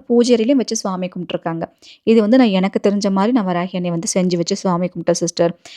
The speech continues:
எப்படி இருக்குன்னு பார்த்துட்டு சொல்லுங்க அப்படிங்கிற மாதிரி அனுப்பியிருந்தாங்க. உங்ககிட்டயும் கேட்க சொன்னாங்க எப்படி இருக்குன்னு. உங்களுக்கும் பிடிச்சிருந்தா கண்டிப்பா லைக் பண்ணிட்டு சொல்லுங்க. ஃப்ரெண்ட்ஸ், இது வரைக்கும் நம்ம சேனல் நீங்க சப்ஸ்கிரைப் பண்ணாம பார்த்துட்டு இருக்கீங்கன்னா, சப்ஸ்கிரைப் பண்ணி சப்போர்ட் பண்ணுங்க. அப்பதான் நான் போடுற வீடியோக்களெல்லாம் உங்களுக்கு நோட்டிஃபிகேஷனாக வரும்.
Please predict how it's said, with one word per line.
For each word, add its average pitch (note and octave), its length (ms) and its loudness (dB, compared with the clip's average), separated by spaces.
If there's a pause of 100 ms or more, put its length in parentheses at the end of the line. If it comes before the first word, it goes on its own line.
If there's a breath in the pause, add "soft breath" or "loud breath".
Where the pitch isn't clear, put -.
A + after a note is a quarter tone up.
(240 loud breath)
எப்படி G#3+ 180 2
இருக்குன்னு G3+ 320 -2
பார்த்துட்டு F3+ 380 -4
சொல்லுங்க F3 400 0
அப்படிங்கிற E3+ 380 -4
மாதிரி G#3+ 200 0
அனுப்பியிருந்தாங்க. F3+ 580 0 (560 loud breath)
உங்ககிட்டயும் C4+ 560 4
கேட்க F#3 200 -2 (100)
சொன்னாங்க D#3+ 280 -6 (140)
எப்படி F3+ 180 -2
இருக்குன்னு. - 280 -8 (340)
உங்களுக்கும் A3+ 380 2
பிடிச்சிருந்தா G3+ 420 0 (160)
கண்டிப்பா F#3+ 360 -4
லைக் E3 160 -4
பண்ணிட்டு E3+ 300 -6
சொல்லுங்க. E3+ 300 0 (460 soft breath)
ஃப்ரெண்ட்ஸ், C#4+ 300 2
இது B3 140 6
வரைக்கும் C4 280 2
நம்ம A3 200 0
சேனல் G3+ 320 2
நீங்க F#3 220 0
சப்ஸ்கிரைப் G#3 460 0
பண்ணாம F#3 340 0
பார்த்துட்டு E3 280 -6
இருக்கீங்கன்னா, F3 340 -4 (120)
சப்ஸ்கிரைப் E3+ 420 -2
பண்ணி E3 180 -6
சப்போர்ட் E3+ 360 -2
பண்ணுங்க. E3 260 -2 (480 loud breath)
அப்பதான் A#3 300 2
நான் A#3 160 2
போடுற A3+ 280 4
வீடியோக்களெல்லாம் A3 520 2
உங்களுக்கு F#3 280 -2
நோட்டிஃபிகேஷனாக F#3+ 720 -2
வரும். D#3 160 -2